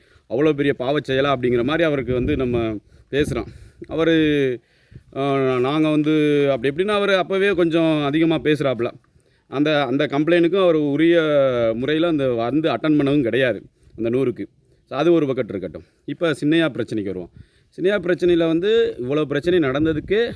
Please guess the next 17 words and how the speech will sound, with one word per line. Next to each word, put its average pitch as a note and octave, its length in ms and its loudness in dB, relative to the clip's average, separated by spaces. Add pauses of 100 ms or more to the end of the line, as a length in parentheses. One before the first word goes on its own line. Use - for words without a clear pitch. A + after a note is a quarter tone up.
அந்த A#2+ 220 -2
எஸ் A2 200 -2
ஐ B2+ 120 0
தான் B2 120 2
காரணம். G2 340 -6 (460)
அவர் B2+ 260 2
வந்து E3 480 2 (180)
நூறு, D3 500 0
நூறுக்கு E3 560 2
போன் D3+ 260 -2
அடிச்சதுக்கும் D#3 500 -2
காவல்துறை C#3 480 -2
வரல. B2 420 -2 (300)
இவர் A#2 200 0
நேர்ல D#3 340 2
போய், D#3 240 0
கு-, C3 400 2